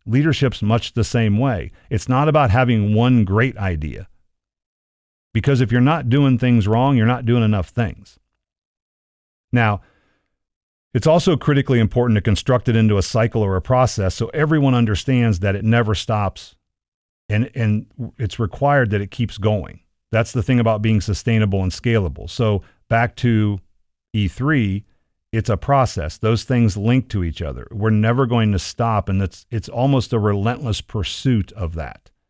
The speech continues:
And you can jump around in the process as well, but the only thing you have to remember is we're never done. There's not a finish line. Now, the,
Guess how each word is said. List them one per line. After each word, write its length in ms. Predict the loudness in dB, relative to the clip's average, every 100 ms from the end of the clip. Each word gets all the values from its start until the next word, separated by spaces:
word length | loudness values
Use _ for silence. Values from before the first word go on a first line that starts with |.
| _ _ _ -2
And 140 | 2
you 80 | 2
can 160 | 2 2
jump 260 | 2 2
around 380 | 2 2 2 2
in 80 | 2
the 80 | -2
process 560 | -2 -2 -2 -4 -4
as 160 | -6 -4
well, 400 | 0 0 -2 -4 _ _ _ -6
but 160 | -4
the 140 | 0 2
only 240 | 4 2
thing 180 | 2 2
you 80 | 2
have 220 | 2 0
to 100 | 0
remember 420 | 2 4 2 2
is 220 | 0 -2
we're 140 | -2 0
never 400 | 2 2 0 -2
done. 560 | -2 -2 -2 -2 -10 -16 -6
There's 140 | -2
not 180 | 0 0
a 40 |
finish 480 | -2 -2 0 0 -2
line. 300 | -8 -12 -18 _ _ _ _ _ _ _ _ _ _
Now, 300 | 0 0 0
the, 240 | -4 -8